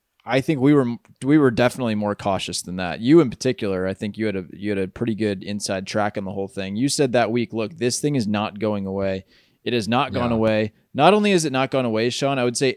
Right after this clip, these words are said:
Speaker 1: any of the things that we or others thought might stand in its way, there has not really been a significant speed bump,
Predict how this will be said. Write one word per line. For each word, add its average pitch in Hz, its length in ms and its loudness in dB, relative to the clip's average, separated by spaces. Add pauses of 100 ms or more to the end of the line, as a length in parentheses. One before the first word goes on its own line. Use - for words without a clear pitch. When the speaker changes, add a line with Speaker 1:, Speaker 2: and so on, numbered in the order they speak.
Speaker 1:
any 165 260 0
of 180 160 -2
the 143 100 2
things 123 540 -4
that 107 240 -4 (640)
we 131 480 2
or 117 420 -2
others 123 440 2
thought 107 320 0
might 110 300 -2
stand 107 340 -4
in 107 100 -2
its 101 200 -8
way, 101 380 -2 (640)
there 208 180 8
has 160 160 4
not 131 240 2
really 123 220 4
been 110 200 0
a 101 60 -2
significant 98 560 -8
speed 104 340 -6
bump, 58 300 -10